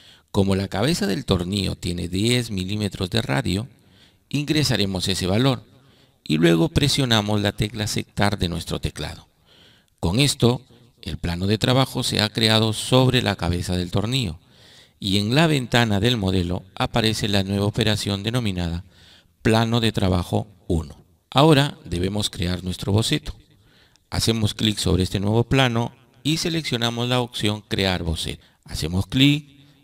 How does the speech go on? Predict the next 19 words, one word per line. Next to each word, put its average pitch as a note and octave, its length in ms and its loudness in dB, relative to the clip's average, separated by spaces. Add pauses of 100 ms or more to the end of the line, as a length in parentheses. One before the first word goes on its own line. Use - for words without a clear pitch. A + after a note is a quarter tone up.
(120)
y F2 140 -6
con D#3 260 -2
la C3+ 100 4
barra B2 320 2
de A#2 160 0
navegación F#2+ 840 0
vamos A2+ 440 2
a A2+ 40 0
acomodar F2 440 -2
la G2+ 100 0
pieza G2 360 -2
para A#2 260 0
diseñar E2+ 420 -2
nuestro E2+ 300 -2
boceto. C3+ 400 0 (560)
Para A#2 220 6
dibujar A#2 420 2
la G3 100 -2
circunferencia F2+ 1040 -2